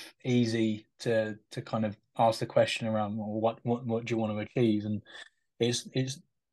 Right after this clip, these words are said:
I, I've had kind of, I guess, you, as you know, coaches in the past where it's just like,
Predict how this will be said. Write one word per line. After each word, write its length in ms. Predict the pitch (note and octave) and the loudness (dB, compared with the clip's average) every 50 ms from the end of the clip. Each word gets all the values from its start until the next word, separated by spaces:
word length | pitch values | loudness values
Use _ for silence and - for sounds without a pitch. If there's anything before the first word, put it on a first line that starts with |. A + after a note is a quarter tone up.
| _ _ _ _ _ _ _ - | _ _ _ _ _ _ _ 2
I, 220 | C3 C3 - - C3 | 2 4 6 4 4
I've 100 | A#2+ A2+ | 4 6
had 300 | B2+ B2 A#2+ A2+ - - - - _ _ | 8 8 8 6 4 -2 -10 -12 _ _
kind 180 | - B2 A#2 A2+ | -4 0 0 0
of, 160 | A2 A2 - _ _ - | 0 -2 -6 _ _ -2
I 100 | B2+ A#2+ | 0 2
guess, 240 | A#2+ A#2+ A#2 - - D4+ | 4 2 2 0 -4 -4
you, 220 | G3 C3 A#2+ A#2+ A#2+ | 0 0 2 4 4
as 140 | A2+ A2+ A#2 | 2 2 4
you 80 | A#2+ | 4
know, 220 | A#2+ A#2 A#2 A#2 A2+ | 4 6 4 4 2
coaches 380 | - - C3+ B2+ A#2+ B2 A2+ A#2+ | 2 0 0 0 0 -2 -2 -2
in 60 | A#2+ | -2
the 80 | A2+ | 0
past 300 | G#2+ B2+ A#2+ A#2 A2+ - - | 2 4 4 4 4 2 -2
where 80 | A#2+ | -4
it's 120 | A#2 B2 - | -6 -4 -6
just 180 | B2+ A#2 - | -6 -6 -2
like, 280 | B2+ A#2+ A#2 A2+ A2+ | 2 4 4 4 2